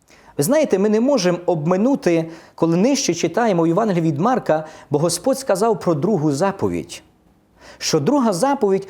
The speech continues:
подібна до першої: «Люби свого ближнього,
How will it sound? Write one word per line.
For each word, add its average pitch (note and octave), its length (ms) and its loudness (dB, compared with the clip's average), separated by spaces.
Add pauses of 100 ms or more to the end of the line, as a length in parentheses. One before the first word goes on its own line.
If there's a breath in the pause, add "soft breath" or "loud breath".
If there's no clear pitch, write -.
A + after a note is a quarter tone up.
(180 loud breath)
подібна F3 920 0 (540)
до A#2+ 180 -2
першої: C#3+ 680 -2 (380 loud breath)
«Люби C3 400 2
свого D#3+ 380 0
ближнього, D#3+ 880 0